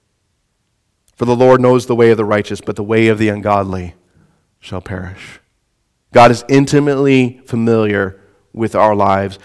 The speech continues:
and he watches over where we go.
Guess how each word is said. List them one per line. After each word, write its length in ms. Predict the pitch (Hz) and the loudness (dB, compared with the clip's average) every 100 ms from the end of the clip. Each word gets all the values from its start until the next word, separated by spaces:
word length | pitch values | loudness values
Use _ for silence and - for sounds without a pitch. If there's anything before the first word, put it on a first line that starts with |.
| - - | -16 -12
and 140 | 104 | -10
he 200 | 101 95 - | -10 -12 -6
watches 540 | 107 104 - 104 - - | -4 -4 -4 -8 -8 -6
over 440 | 104 92 92 85 _ _ | -4 -4 -8 -12 _ _
where 260 | 98 95 90 | -8 -8 -8
we 140 | 92 | -14
go. 400 | - 87 82 87 | -14 -16 -16 -20